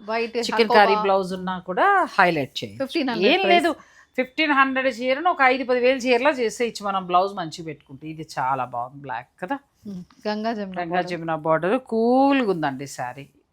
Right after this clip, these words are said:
Speaker 2: ప్రతి దాంట్లో కూడా కలర్స్, డిజైన్స్ దొరుకుతాయి. ఓకే, వెరైటీ ఏ ఉన్నాయి వీళ్ళ బడ్జెట్లో, మామూలుగా ఏడు వందల తొంభై రూపాయల నుంచి ఏం స్టార్ట్ అవుతాయి అనేది చూపించాము.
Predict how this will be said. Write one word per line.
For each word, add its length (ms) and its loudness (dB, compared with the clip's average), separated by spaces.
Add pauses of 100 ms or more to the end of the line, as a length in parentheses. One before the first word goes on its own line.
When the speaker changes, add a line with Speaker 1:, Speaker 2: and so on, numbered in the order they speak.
(120)
Speaker 2:
ప్రతి 380 0
దాంట్లో 380 6
కూడా 260 4
కలర్స్, 580 2
డిజైన్స్ 520 -4
దొరుకుతాయి. 520 -14 (1700)
ఓకే, 180 -4
వెరైటీ 440 2
ఏ 300 2
ఉన్నాయి 560 4
వీళ్ళ 200 4
బడ్జెట్లో, 680 0 (160)
మామూలుగా 640 4
ఏడు 220 0
వందల 160 -4
తొంభై 300 -2
రూపాయల 260 -2
నుంచి 200 -6
ఏం 160 0
స్టార్ట్ 380 0
అవుతాయి 260 -2
అనేది 200 -4
చూపించాము. 680 -6